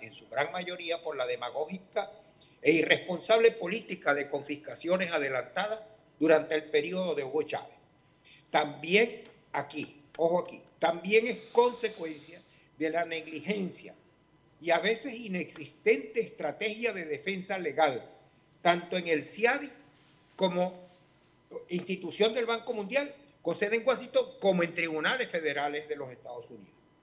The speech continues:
¿Y quiénes son las personas encargadas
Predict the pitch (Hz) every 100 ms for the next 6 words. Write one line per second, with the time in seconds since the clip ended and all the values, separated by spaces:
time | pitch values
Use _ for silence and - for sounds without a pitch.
0 | _ _ - 131 190 226 339 311 294 202
1 | - 214 220 220 196 147 143 156 180 196
2 | -